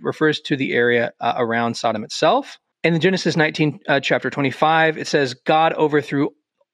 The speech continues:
the cities and all the plain and all the inhabitants of the cities." And there's another important text in Genesis chapter nineteen, verses twenty-eight through twenty-nine, a text that's often overlooked. We have a, a couple chapters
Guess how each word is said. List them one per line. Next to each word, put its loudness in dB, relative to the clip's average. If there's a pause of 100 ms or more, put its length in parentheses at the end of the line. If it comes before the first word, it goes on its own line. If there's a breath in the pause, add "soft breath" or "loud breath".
(140)
the -2
cities 0
and 0 (120)
all 2
the 0
plain 0
and -4
all 0
the 0
inhabitants -4
of -4
the -14
cities." -4 (560 loud breath)
And 2
there's 2
another 2
important -2
text -2
in -2
Genesis -2
chapter -2
nineteen, -2
verses -6
twenty-eight -4
through -8
twenty-nine, -2 (320 loud breath)
a -8
text -2
that's -4
often 0
overlooked. -2 (520 loud breath)
We 2
have 0 (220)
a, -2
a -2
couple -4
chapters -2